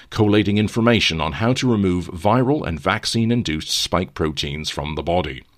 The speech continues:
The lists of herbal medicines and dietary supplements, together with the information on them, were compiled in collaboration with international physicians, scientists, and health practitioners.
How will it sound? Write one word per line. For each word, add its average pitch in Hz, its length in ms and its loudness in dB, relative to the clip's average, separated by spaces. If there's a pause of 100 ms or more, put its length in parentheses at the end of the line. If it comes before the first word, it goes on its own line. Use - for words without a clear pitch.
(280)
The - 80 -4
lists 76 360 0
of - 80 -10
herbal 82 260 2
medicines 104 540 0
and - 160 -10
dietary 87 480 0
supplements, 104 560 -2 (240)
together 147 340 2
with 135 160 2
the 113 120 0
information 104 540 0
on 69 200 -4
them, 90 180 -4 (220)
were 98 100 2
compiled 101 640 0
in 90 80 0
collaboration 101 720 0
with 82 160 -6
international 101 600 0
physicians, 113 640 -2
scientists, - 800 -2
and 131 160 0
health - 320 -8
practitioners. 80 800 -4